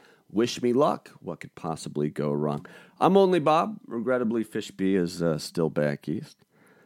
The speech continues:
I wasn't gonna do a podcast, but then I remembered that as of this <laughs> weekend,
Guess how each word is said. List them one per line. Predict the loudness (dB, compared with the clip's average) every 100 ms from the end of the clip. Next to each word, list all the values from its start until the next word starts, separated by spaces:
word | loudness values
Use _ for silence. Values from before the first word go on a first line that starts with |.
| _
I | 2 6
wasn't | 6 6 4
gonna | 4 6
do | 6
a | 4
podcast, | 4 2 2 4 4 4 0 -4
but | -4 _ -20 _
then | 0 2 4
I | 4
remembered | 6 6 6 6 4 4
that | 2 -2 _ _
as | 4 6 4
of | 2 2 -4
this | -20 -6 -4 -4 -16
<laughs> | -4
weekend, | -4 0 0 0